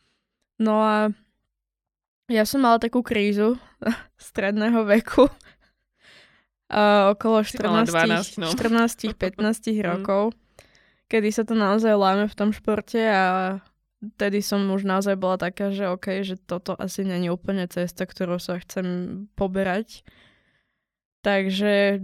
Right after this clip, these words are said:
Speaker 1: bolo tam také zaváhanie. Potom vlastne sa to jedným sústredím tak nejak prelomilo a povedala som si, že okej, že asi to chcem ešte vyskúšať, čo to dá.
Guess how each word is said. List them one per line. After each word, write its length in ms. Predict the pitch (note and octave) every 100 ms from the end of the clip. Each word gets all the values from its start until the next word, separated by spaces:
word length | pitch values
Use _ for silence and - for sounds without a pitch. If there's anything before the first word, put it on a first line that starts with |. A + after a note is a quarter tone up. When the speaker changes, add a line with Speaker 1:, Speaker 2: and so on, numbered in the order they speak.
| G3
Speaker 1:
bolo 240 | F#3 G3
tam 200 | A3 G3
také 280 | G#3 G3+ A3
zaváhanie. 760 | G3 F3+ G3+ G#3+ G#3+ G#3+ G#3 G#3+
Potom 720 | - G3 A#3 A3+ G#3 G3+ G#3 _
vlastne 360 | - G3 G3+ A3
sa 120 | A3
to 160 | G#3+ G#3
jedným 240 | G#3 A3
sústredím 640 | G#3+ G3+ G3+ G#3+ G#3 G#3
tak 160 | G#3+ G#3
nejak 160 | A3 A3
prelomilo 640 | G#3 F#3 G3+ G#3 G#3+ A3
a 120 | G#3+
povedala 360 | G#3 G#3 G#3 G#3+
som 160 | A3
si, 120 | A3 G#3+
že 120 | G3+
okej, 320 | G3 - G3
že 160 | F#3+ G3 G3 -
asi 280 | G3 G3+ A#3+
to 200 | - G#3+
chcem 320 | - G#3+ G#3+
ešte 240 | G#3+ -
vyskúšať, 640 | G#3 F#3+ - A3+ - A#3 A3+
čo 120 | G#3+
to 120 | G3
dá. 320 | F#3+ G3 A3